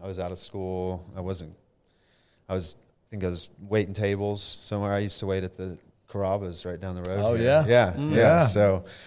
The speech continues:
Speaker 1: so I, I got into, you know, restaurant, uh, industry, which, you know, just probably isn't great for an
Speaker 2: I was gonna
Speaker 1: alcoholic.
Speaker 2: say,
Speaker 3: Sure.
Speaker 2: I think, I think that's a challenge too, 'cause I was a server, and right,
Speaker 1: Mm-hmm.
Speaker 2: that's kinda what it was. Is like,
Speaker 3: Mm-hmm.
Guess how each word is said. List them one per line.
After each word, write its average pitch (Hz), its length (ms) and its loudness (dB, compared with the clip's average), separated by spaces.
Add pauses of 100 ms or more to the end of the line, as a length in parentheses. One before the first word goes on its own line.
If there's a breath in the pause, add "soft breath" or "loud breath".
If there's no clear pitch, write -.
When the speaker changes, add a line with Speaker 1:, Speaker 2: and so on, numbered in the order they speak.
(520 loud breath)
Speaker 1:
so 139 220 6
I, 131 360 6
I 127 120 2
got 131 200 6
into, 113 500 4 (220 loud breath)
you 117 80 0
know, 110 80 6
restaurant, 110 920 2 (160)
uh, 101 260 2
industry, 107 720 0
which, - 400 -2
you 80 220 -8
know, 92 140 -2
just - 380 -6
probably 98 260 0
isn't 90 300 -8
great 95 300 -6
for 104 220 -6
an 101 140 -2
Speaker 2:
I 104 120 2
was 104 140 2
gonna 107 120 6
Speaker 1:
alcoholic. 135 200 6
Speaker 2:
say, 107 260 2
Speaker 3:
Sure. 110 140 0
Speaker 2:
I 104 160 -2
think, 113 400 -4
I 107 100 -2
think 117 160 -2
that's 101 240 -2
a 92 40 -10
challenge 101 460 0
too, 110 140 -4
'cause 95 120 -2
I 104 80 2
was 95 100 -4
a 87 60 -6
server, 85 500 -8
and 85 100 -10
right, 90 100 -6
Speaker 1:
Mm-hmm. 104 80 -6
Speaker 2:
that's 101 280 -4
kinda 92 340 -8
what 87 160 -6
it 76 80 -10
was. 90 420 -2
Is 82 140 -8
like, 90 160 -2
Speaker 3:
Mm-hmm. 92 60 -6